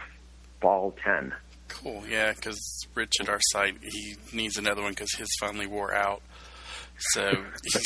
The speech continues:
Speaker 2: like, "Tell him to bring it back." I was like,
Speaker 1: We'll,
Speaker 2: I
Speaker 1: we'll
Speaker 2: was
Speaker 1: certainly
Speaker 2: like,
Speaker 1: work on it.
Speaker 2: it's like, it's not a given, but they're talking about it.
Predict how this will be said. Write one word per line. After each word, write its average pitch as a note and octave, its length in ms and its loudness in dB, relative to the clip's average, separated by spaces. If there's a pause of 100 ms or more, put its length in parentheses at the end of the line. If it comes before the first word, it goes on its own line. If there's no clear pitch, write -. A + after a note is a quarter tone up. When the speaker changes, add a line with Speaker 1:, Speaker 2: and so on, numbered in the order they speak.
Speaker 2:
like, A2+ 220 0
"Tell E3 220 6
him F3+ 140 2
to E3+ 60 -4
bring E3 220 0
it E3+ 160 0
back." E3 720 2 (760)
I - 40 -6
was - 160 2
like, A2 200 4
Speaker 1:
We'll, G#2 300 6 (220)
Speaker 2:
I A#2 80 -2
Speaker 1:
we'll G#2 40 6
Speaker 2:
was G2 140 6
Speaker 1:
certainly G2 240 6
Speaker 2:
like, E2+ 40 4
Speaker 1:
work D#2+ 180 4
on C#2+ 160 2
it. C#2+ 80 2 (220)
Speaker 2:
it's - 100 -6
like, A2+ 140 0 (220)
it's - 200 2
not C#3 160 0
a D3+ 40 2
given, C3+ 520 4
but G2+ 380 4
they're B2 160 4
talking D3 300 2
about A2+ 280 4
it. G2+ 200 0